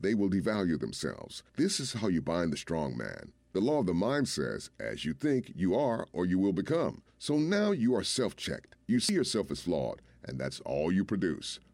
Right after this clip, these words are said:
But understand truth. Truth is, you are God's, children of the Most High. You are not a slave, a sinner, or unclean flesh.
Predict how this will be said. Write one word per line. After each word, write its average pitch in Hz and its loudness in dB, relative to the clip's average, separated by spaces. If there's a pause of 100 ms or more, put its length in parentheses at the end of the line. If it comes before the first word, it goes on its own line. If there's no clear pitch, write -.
(100)
But - -4
understand 90 0
truth. - -4 (200)
Truth 233 0
is, - 0
you 120 2
are 131 2
God's, 104 -2 (120)
children 160 2
of 92 2
the 95 2
Most 90 2
High. 64 -2 (120)
You 127 4
are 131 4
not 151 2
a 117 0
slave, 117 2
a 64 -4
sinner, 101 0
or - -4
unclean 92 0
flesh. - -4